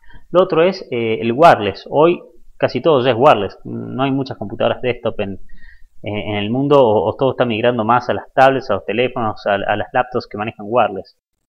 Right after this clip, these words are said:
Por lo cual el equipo no solamente tiene que ser capaz de dar seguridad a, a los equipos, eh, que están conectados a través de la red cableada, sino a los equipos wireless. Eh, el tener, eh, tener backup y segu-, seguridad, digamos, en, en el backup, conectividad en el backup.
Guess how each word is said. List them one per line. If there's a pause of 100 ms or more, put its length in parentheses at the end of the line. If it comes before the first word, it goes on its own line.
Por
lo
cual
el
equipo
no
solamente
tiene
que
ser (160)
capaz
de
dar
seguridad (280)
a, (480)
a
los
equipos,
eh,
que
están
conectados
a
través
de
la
red
cableada, (200)
sino
a
los
equipos
wireless. (920)
Eh,
el
tener, (180)
eh,
tener
backup
y
segu-,
seguridad,
digamos,
en,
en
el
backup,
conectividad
en
el
backup.